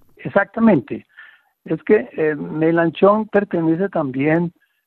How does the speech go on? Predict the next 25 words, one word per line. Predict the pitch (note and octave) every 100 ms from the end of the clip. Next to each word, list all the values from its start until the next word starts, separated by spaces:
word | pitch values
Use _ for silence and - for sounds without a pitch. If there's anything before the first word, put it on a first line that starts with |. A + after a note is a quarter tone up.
| _
a | - C#3+
esa | D3+ D#3 F3+
izquierda | F3 - - F3 E3+ D3+ F3 F3 D#3+ -
populista | D3+ C#3+ F3 D#3+ D#3+ - - F3 E3+ - _ _
que | - C#3
piensa | F3 F#3+ F3+ G3 F#3+
que | - F3 F3 - _ _ _ _
para | C#3+ D3+ C#3+
defender | C#3 - C3+ D#3+ F#3
a |
los | F#3+ F3
pueblos | - F3 E3+ E3 E3+ E3 - _ _ _ _ _ _ E3
hay | C#3 C#3
que | - D#3+ D#3+ E3 -
a-, | D#3+ D3 -
a-, | C3 C3 -
atacar | C3+ B2+ - G3 C3+ - _ _ _ -
al | C3+ -
capitalismo | C3+ C3+ - A#2+ C#3 E3+ D#3+ E3 D3+ C#3 C3
americano | B2+ A#2+ A2+ - D3 D3+ D3 D3+ _ _ _ _ -
y | C#3
alemán, | A2+ G2+ - C3 D3
como | - A#2 A2+ A#2
él | A2 A#2 _ _ _
tanto | B2+ B2+ - C#3 C#3+